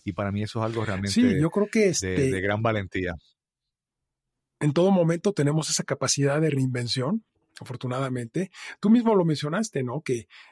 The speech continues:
Speaker 2: llegó un momento que tú dijiste, "Yo ya no quiero practicar la ingeniería". Ya no renovaste tu licencia de ingeniero y, y decidiste dedicarte a otras cosas. Entonces,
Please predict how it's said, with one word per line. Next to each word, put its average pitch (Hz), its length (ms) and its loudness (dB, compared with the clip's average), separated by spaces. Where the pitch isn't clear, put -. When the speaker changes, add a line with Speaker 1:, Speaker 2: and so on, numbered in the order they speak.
Speaker 2:
llegó 143 220 2
un 156 140 4
momento 175 280 2
que - 120 -6
tú 151 80 -2
dijiste, 143 460 -2
"Yo 165 320 2
ya 160 220 0
no 165 220 -2
quiero 156 240 0
practicar - 460 -6
la 139 100 -2
ingeniería". 156 640 2
Ya 143 100 0
no 175 120 2
renovaste 165 400 -2
tu 156 120 -2
licencia 147 400 0
de 165 60 2
ingeniero 147 580 0
y, 131 460 -2
y - 120 -8
decidiste 139 420 0
dedicarte 156 360 -4
a - 20 -8
otras 156 220 -4
cosas. - 360 -4
Entonces, 147 520 -2